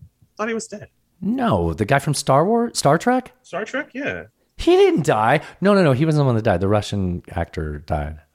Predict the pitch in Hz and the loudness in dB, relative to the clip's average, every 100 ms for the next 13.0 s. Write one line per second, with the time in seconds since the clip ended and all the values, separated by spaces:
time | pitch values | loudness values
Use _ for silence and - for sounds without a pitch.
0 | - 85 80 80 - - 127 78 92 _ | -12 -10 -8 -10 -12 -8 -8 -8 -18 _
1 | - 117 71 73 _ _ _ _ _ 185 | -2 -2 -2 -6 _ _ _ _ _ -6
2 | 151 85 90 82 - 98 78 73 _ _ | -4 -6 -10 -16 -14 -12 -10 -12 _ _
3 | _ _ _ _ _ _ - 127 131 85 | _ _ _ _ _ _ -18 -16 -12 -10
4 | 82 101 78 85 110 90 - 143 78 78 | -4 -4 -4 -10 -8 -6 -4 -2 -2 -4
5 | 85 _ _ _ _ 123 - - - - | -8 _ _ _ _ -12 -12 -14 -16 -20
6 | - - - 190 143 170 170 185 190 190 | -20 -20 -18 -8 -2 0 0 -2 0 -2
7 | - 202 196 98 98 131 127 135 127 123 | 0 0 0 -2 -4 -4 -6 -6 0 2
8 | 131 92 87 156 110 139 - 123 104 123 | 2 2 2 2 2 -2 0 2 4 2
9 | 113 87 76 71 - - - 139 127 - | 2 0 -4 -6 -10 -16 0 2 2 0
10 | 147 156 180 131 117 120 135 - - - | 0 0 0 0 0 0 -4 -10 -10 -12
11 | - - _ - - - - _ _ _ | -14 -20 _ -8 -8 -10 -20 _ _ _
12 | - 127 - - 104 - 113 80 73 80 | -16 -14 -14 -14 -12 -8 -6 -6 -8 -8